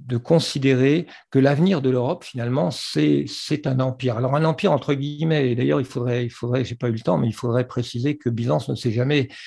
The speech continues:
euh, appelé un empire. Un empire, c'est un mot latin. Euh, c'est un royaume, hein. Byzance est un royaume, et c'est un royaume sur le, sur le modèle un peu, euh, persan, euh, du roi des rois, c'est-à-dire un royaume de royaumes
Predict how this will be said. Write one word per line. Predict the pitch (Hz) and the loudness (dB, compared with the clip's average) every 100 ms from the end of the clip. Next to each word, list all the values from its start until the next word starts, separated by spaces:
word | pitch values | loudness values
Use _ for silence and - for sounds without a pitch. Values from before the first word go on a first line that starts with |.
| - _ - | -20 _ -10
euh, | - 120 117 117 131 - | -4 -4 -2 -4 -6 -4
appelé | - 127 131 175 147 | -2 -2 2 4 4
un | 120 | 4
empire. | 135 139 - 139 113 | 2 0 0 0 0
Un | 117 | -2
empire, | 113 - 147 | -4 -4 -4
c'est | - 120 | -4 -4
un | |
mot | 120 127 120 | 0 2 2
latin. | 110 120 135 113 - - - - - | 0 -2 -4 -6 -8 -20 -20 -18 -10
Euh, | 113 107 | -8 -8
c'est | - 120 | -8 -4
un | 143 | -2
royaume, | 120 127 135 131 104 101 - | 0 2 4 4 2 -4 -10
hein. | 127 - | -10 -8
Byzance | 113 120 131 123 | -6 -6 -6 -6
est | 117 | -8
un | 113 | -6
royaume, | 113 120 135 151 156 | -4 0 2 2 0
et | 123 | -6
c'est | - 131 120 | -6 -6 -4
un | 131 131 131 - - - | -2 -2 -4 -14 -8 0
royaume | 139 160 160 - - | 4 4 2 -2 -8
sur | - 131 | -2 2
le, | 127 135 - | 2 0 -4
sur | - - 135 | -8 0 2
le | 127 | 4
modèle | 131 135 139 143 | 4 2 2 2
un | 135 120 | 0 -2
peu, | - 127 147 - _ _ - | -2 -2 -2 -8 _ _ -10
euh, | 135 127 127 123 127 - | -6 -4 -4 -6 -10 -6
persan, | 147 - - 190 214 - - - - - - | -4 -4 0 0 0 -6 -20 -20 -20 -20 -8
euh, | 139 123 | -4 -2
du | 123 117 | 0 0
roi | 123 143 156 | 2 4 4
des | 135 | 4
rois, | 117 139 185 | 4 4 2
c'est-à-dire | - 123 120 139 | -2 -8 -6 -6
un | 131 | -6
royaume | 113 120 127 156 151 | -4 -2 2 2 2
de | 143 | 2
royaumes | 131 135 127 120 117 | 2 0 0 -2 -6